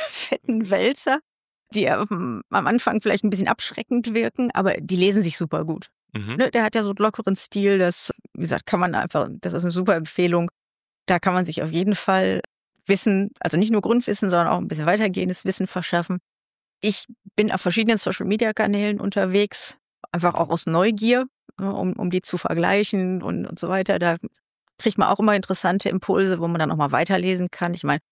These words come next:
Speaker 1: oft ist es ja so bei Twitter, man kriegt einen kurzen Impuls, ne, und dann einen Verweis eben auf einen Blogartikel oder
Speaker 2: Ja.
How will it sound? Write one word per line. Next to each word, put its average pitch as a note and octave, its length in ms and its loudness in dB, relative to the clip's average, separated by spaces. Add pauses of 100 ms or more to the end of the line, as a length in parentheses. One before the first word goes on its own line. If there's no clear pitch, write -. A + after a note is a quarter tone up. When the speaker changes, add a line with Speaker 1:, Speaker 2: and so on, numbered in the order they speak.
(260)
Speaker 1:
oft - 220 0
ist F3 80 2
es E3+ 140 -2
ja D#3+ 100 4
so E3 240 2 (600)
bei A#2 100 -2
Twitter, E3 380 0 (640)
man D3+ 160 2
kriegt - 220 -2
einen D#3 60 -4
kurzen G3 520 0 (520)
Impuls, B3+ 720 0
ne, G3 180 0
und F#3 160 0
dann F3 120 2
einen F3 80 0
Verweis D3+ 500 2
eben D3+ 180 0
auf - 120 -2
einen C#3+ 80 -2
Blogartikel D3 640 -4
oder D3 140 -4
Speaker 2:
Ja. F#2 120 -2